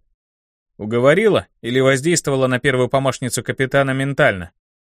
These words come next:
уточнил я со смешком, и малышка смущенно опустила глаза в пол.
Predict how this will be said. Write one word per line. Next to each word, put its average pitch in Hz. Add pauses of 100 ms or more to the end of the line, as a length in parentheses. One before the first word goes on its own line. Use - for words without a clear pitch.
(200)
уточнил 123
я 110
со 117
смешком, 123
и 113
малышка 123
смущенно 120
опустила 113
глаза 101
в -
пол. 98